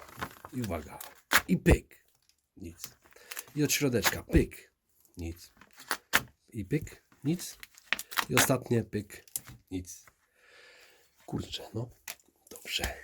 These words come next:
Także w dzisiejszym odcineczku na zdrabki wydałem dwadzieścia pięć złotych, a wydałem, y, przepraszam, wydałem dwadzieścia pięć złotych,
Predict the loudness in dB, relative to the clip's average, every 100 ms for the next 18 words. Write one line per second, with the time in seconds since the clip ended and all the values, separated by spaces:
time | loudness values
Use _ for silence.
0 | -20 _ -12 -8 0 4 4 4 0 4
1 | 4 4 4 2 0 4 4 2 -6 -2
2 | 0 -2 -2 -2 -2 -4 -4 0 2 0
3 | 0 -4 -4 -4 -4 -2 -2 -2 -2 -4
4 | -6 -6 -2 2 2 2 2 2 -2 _
5 | _ _ _ _ _ _ _ _ _ 4
6 | 4 4 -6 -12 0 2 2 -4 _ _
7 | -12 -12 -18 -20 -20 _ -4 0 4 4
8 | 4 0 0 -2 0 2 2 2 -4